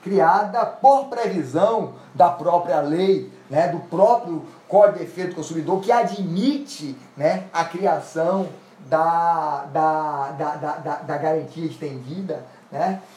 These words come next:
Então, ele está, está se utilizando de um próprio direito para violar outro direito, né? Então, nessa hipótese, cabe, cabe a desconsideração da personalidade jurídica. É,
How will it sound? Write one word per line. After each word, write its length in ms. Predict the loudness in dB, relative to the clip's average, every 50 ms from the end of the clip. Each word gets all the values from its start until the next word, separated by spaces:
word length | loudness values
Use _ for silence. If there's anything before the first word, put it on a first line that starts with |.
| -12
Então, 360 | -12 -12 -6 -2 0 0 2 0
ele 100 | -2 -4
está, 260 | -4 -2 -2 -2 -2
está 260 | -2 -2 -2 -2 -2
se 120 | -4 -6
utilizando 580 | -10 -10 -8 -8 -6 -6 -4 -4 -2 -2 -2 -2
de 100 | -2 -2
um 100 | -2 -2
próprio 600 | -2 -2 -2 0 2 2 2 2 0 -2 -6 -10
direito 680 | -10 -6 -4 0 2 4 4 4 2 0 -4 -10 -12 -4
para 260 | 0 0 2 2 0
violar 680 | -4 -2 0 2 2 2 2 2 0 0 0 -2 -2 -6 -14 -20 -6 2
outro 600 | 4 6 8 8 8 6 4 2 -2 -6 -8 -8 -8
direito, 640 | -6 -4 -2 -2 -2 -2 -4 -8 -12 -14 -14 -14 -14 -18 -20 _ _ _ _ _ _ -8
né? 320 | -4 -2 -2 -2 -4 -6 -8 -14 -20 _ -16 -14
Então, 420 | -14 -10 -4 -2 0 0 0 -2
nessa 320 | -2 -4 -4 -4 -4 -6
hipótese, 560 | -10 -6 -2 0 0 0 0 -2 -6 -8 -8 -8
cabe, 520 | -4 0 0 2 2 2 0 -2 -6 -10 -12 -14 -14 -16 -20 -20 -20 -20 -20 -20 -8 -2
cabe 640 | 0 2 2 2 0 -2 -6 -8 -10 -10 -10 -12 -10 -6
a 520 | -4 -2 0 0 0 2 0 0 0 -2 -4
desconsideração 1160 | -6 -6 -6 -8 -8 -10 -10 -10 -10 -10 -6 -4 -4 -4 -4 -6 -8 -10 -6 -4 -4 -2 -2 -4
da 80 | -6
personalidade 840 | -6 -6 -8 -10 -10 -10 -8 -8 -6 -6 -4 -4 -2 -2 -2 -2 -4 -8
jurídica. 680 | -10 -10 -8 -10 -10 -10 -12 -14 -14 -12 -14 -14 -14 -16 -20 -20 -20 -20 -20 -20 -20 -16 -8 -4
É, 400 | 0 2 2 4 2 2 0